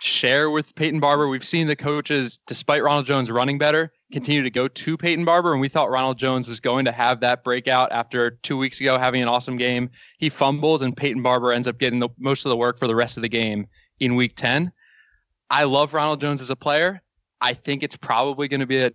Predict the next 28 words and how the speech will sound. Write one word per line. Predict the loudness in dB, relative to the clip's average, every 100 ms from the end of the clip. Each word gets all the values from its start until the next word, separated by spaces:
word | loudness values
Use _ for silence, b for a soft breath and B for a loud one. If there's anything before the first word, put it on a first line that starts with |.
| _
pretty | -6 -2 -2 -2 -2
even | 0 -2
split | -2 -2 -2
with | -2
Peyton | -2 0 2
Barber | 2 2 0
the |
rest | 0 0
of | -2
the | 0
way. | 2
I | 2
know | 0
Ben | -2 -2 -2
Gretch | -2 -2 -2
may | -2
not | 0 -2
agree | -2 -4
there, | 0 2 2 0 -8 _ _ _ _
but | -2 2 2 -2 _ _ -18
it's | -12
just | -8 -4
a | -2
matter | 0 0
of | 0
the |
coaching | -4 -4 -4 -8
staff | -2 -2 -2